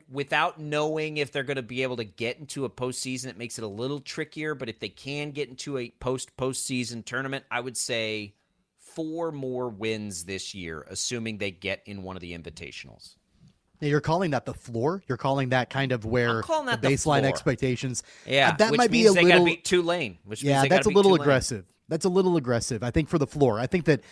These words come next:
Speaker 2: that should absolutely be in the conversation as maybe not the ceiling, but somewhere in the middle.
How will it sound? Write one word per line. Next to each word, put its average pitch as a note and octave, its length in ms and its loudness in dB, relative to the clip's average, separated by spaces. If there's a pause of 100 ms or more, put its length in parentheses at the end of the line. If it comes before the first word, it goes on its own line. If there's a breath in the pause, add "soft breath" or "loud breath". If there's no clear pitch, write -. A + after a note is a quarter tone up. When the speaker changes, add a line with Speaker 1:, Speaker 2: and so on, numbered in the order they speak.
(160 loud breath)
Speaker 2:
that E3 220 0
should C3 360 2
absolutely C#3+ 720 0
be B2 300 0
in C#3 260 -2
the B2 80 -4
conversation A#2+ 720 -2
as G#2 320 -4 (320 soft breath)
maybe F#3+ 240 4
not D#3 180 2
the C3 80 -4
ceiling, C#3+ 460 -2
but B2 160 -2
somewhere C#3+ 600 0 (280)
in D#3+ 180 0
the B2+ 100 -2
middle. A2 440 -2